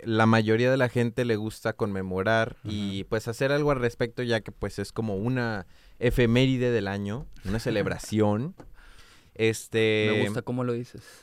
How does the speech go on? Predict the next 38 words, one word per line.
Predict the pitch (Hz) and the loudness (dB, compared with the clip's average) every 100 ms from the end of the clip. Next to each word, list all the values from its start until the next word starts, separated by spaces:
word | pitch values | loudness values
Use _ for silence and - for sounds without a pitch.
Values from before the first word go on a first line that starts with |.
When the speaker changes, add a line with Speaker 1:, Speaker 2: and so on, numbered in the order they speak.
| - | 4
Speaker 1:
pero... | 147 170 151 151 175 - - | 6 8 8 6 4 -4 -2
Eh, | 117 117 113 110 107 101 90 - _ - | 2 4 4 2 2 0 -4 -10 _ -2
hay | 127 | 0
cierto | 139 156 160 | 0 -4 -4
conflicto | 147 135 131 131 143 135 | -6 -6 -8 -6 -6 -2
con | 120 117 | -2 -2
esta | - 131 | -2 -2
fecha | - 131 - 123 123 | 0 -2 -2 -2 -2
de | 104 98 95 | -4 -2 -2
algún, | 90 90 92 101 113 117 113 - | -4 -8 -6 -2 -2 -2 -4 -4
eh, | 95 85 | -4 -4
sector | - 95 - 107 | -8 -8 -2 2
de | 117 | 2
la | 113 | 2
población | 113 110 - 117 | 2 0 0 -4
porque | 123 113 110 | -6 -6 -8
dicen | 110 120 | -8 -10
que | |
es | 123 | -8
un | 127 | -8
invento | 117 113 113 117 | -4 -4 0 0
de | 110 | 0
la | 107 | -2
mercadotecnia. | 101 - 95 82 104 101 90 - - - - | -6 -8 -8 -8 -10 -10 -12 -14 -20 -20 -8
Yo | 127 | -6
quisiera | 139 151 151 | -2 2 4
Speaker 3:
No | |
lo | 139 | 6
dudo. | 131 | 6
Speaker 1:
saber | 131 143 151 - - _ | 6 4 2 -10 -20 _
si | - 135 | -4 -4
ustedes | - 147 147 135 | 4 6 6 6
realmente | 143 139 139 139 | 4 4 4 4
lo | 139 | 4
sienten | 123 131 123 135 | 4 2 2 2
de | 120 | 2
esa | 123 | 4
manera. | 117 120 147 180 | 4 4 2 0